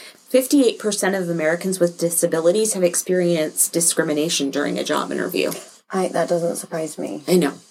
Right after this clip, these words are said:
Speaker 1: And it just is really upsetting to me.
Speaker 2: Yeah.
Speaker 1: Um, so there is an agency called Source America. So that is Shane and Hannah. I actually found out about Source America through Shane and Hannah's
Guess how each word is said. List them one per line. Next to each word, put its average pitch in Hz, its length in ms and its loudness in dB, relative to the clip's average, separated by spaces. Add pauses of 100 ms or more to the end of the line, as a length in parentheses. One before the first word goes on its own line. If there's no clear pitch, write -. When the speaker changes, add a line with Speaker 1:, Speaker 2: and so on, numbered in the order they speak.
(140)
Speaker 1:
And 165 80 0
it 139 140 2
just 165 340 0
is 117 240 -2
really 135 380 -2
upsetting 185 460 -2
to 233 120 -4
me. 202 80 0
Speaker 2:
Yeah. 269 280 4 (840)
Speaker 1:
Um, 170 560 -8 (240)
so 262 560 4
there 247 300 2
is 240 400 0
an 208 200 2
agency 311 540 0
called 190 280 -2
Source 208 280 0
America. 196 680 0
So 202 260 2
that 220 220 2
is 302 320 0
Shane 247 400 -2
and 254 140 2
Hannah. 196 420 -2
I 170 40 2
actually 180 320 2
found 185 220 0
out 170 200 0
about 156 340 -2
Source 165 300 -2
America 160 360 -2
through 202 280 -4
Shane 170 360 -4
and 170 160 -8
Hannah's 185 920 0